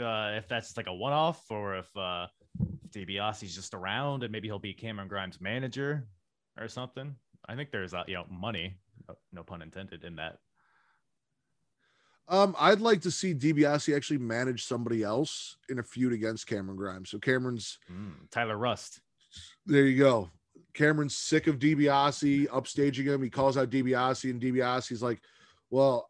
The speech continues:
Speaker 2: I'm not gonna fight you, but I got someone who will."
Speaker 1: Yeah.
Speaker 2: Maybe DiBiase is the leader of the Diamond Mine or Mine.
Speaker 1: I think, uh, yeah.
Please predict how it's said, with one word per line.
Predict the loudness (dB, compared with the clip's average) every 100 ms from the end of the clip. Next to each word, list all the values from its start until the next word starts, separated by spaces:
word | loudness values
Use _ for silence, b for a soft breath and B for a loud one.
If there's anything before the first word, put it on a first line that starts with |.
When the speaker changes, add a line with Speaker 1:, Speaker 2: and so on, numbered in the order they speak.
| 2
Speaker 2:
I'm | 4 6
not | 4
gonna | 0 -6
fight | -2 -4 -2
you, | -2
but | 0
I | 0
got | 0 -2
someone | -2 -4 -4 -4
who | -2
will." | 2 2 2 0 -6 _ _ _ _
Speaker 1:
Yeah. | -10 -10 -10 _ _ _ _ _
Speaker 2:
Maybe | 4 6 6
DiBiase | 6 4 6 6 6 4 4 2 2
is | 0 0 2
the |
leader | 2 4 4 2
of |
the | 0
Diamond | -2 0 0 0 -4
Mine | -8 -10 -20 _ _ _ _ _ _
or | -6
Mine. | -2 -2 -4 -12 _ _ _ _ -12
Speaker 1:
I |
think, | -10 -6 -8 -4
uh, | -2 -2 -4 -6
yeah. | -4 -4 -4